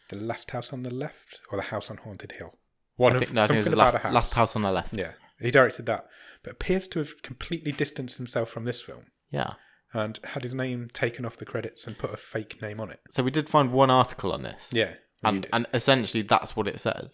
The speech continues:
Speaker 1: Yeah.
Speaker 2: But there was no reason as to why he distanced himself from this.
Speaker 1: Yeah.
Speaker 2: Or what creatively had caused this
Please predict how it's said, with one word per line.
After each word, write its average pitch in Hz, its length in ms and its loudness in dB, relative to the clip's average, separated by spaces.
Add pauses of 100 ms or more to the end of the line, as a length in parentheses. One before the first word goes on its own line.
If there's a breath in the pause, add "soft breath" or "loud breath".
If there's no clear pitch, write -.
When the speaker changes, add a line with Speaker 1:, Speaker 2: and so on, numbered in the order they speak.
(120)
Speaker 1:
Yeah. 113 180 -2 (120)
Speaker 2:
But 107 220 0 (300)
there 104 100 4
was 101 220 0
no 104 440 2 (500)
reason 101 600 -4
as - 160 -4
to 101 100 -4
why 95 360 2
he 92 220 -6 (340)
distanced - 460 -8
himself 92 400 -6
from - 140 -14
this. - 320 -14 (420 loud breath)
Speaker 1:
Yeah. 131 160 -2
Speaker 2:
Or - 40 -4
what 98 280 -2
creatively 92 800 2
had 92 160 -2
caused 92 360 0
this - 380 -4